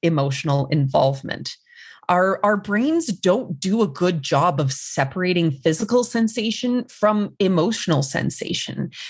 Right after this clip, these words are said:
And they all get tied together in the most complex ways. I'm sure I don't have to tell everyone listening. I'm sure we all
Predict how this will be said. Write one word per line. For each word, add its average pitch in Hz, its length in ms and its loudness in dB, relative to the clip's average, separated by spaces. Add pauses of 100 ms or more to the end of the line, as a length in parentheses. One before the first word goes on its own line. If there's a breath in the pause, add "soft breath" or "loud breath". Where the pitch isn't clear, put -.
(260 loud breath)
And 185 480 2
they 202 160 2
all 277 160 2
get 294 260 -2
tied 208 500 -2
together 180 540 0
in 175 400 2
the 240 240 2
most 208 300 0
complex 202 580 -2
ways. 156 380 0
I'm 160 140 0
sure 175 200 0
I 170 100 4
don't 160 300 -2
have 151 260 -4
to 151 80 -6
tell 143 300 2
everyone 139 540 0
listening. 147 460 -2
I'm 147 200 2
sure 139 240 0
we 139 160 0
all 143 300 -2